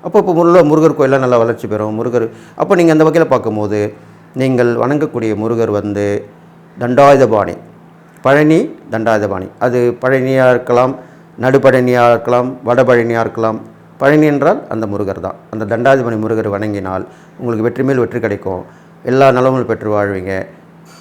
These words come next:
அப்படின்னு சொல்லிட்டு, நீங்க இந்த செவ்வாய் பயிற்சியால இந்த பலன்களை பெறலாம்.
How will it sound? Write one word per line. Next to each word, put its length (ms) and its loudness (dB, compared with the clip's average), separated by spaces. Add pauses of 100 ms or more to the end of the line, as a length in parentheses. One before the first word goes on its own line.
(100)
அப்படின்னு 240 -4
சொல்லிட்டு, 640 -4 (360)
நீங்க 520 0 (440)
இந்த 440 0
செவ்வாய் 320 4
பயிற்சியால 680 0 (380)
இந்த 180 -2
பலன்களை 400 0
பெறலாம். 460 -2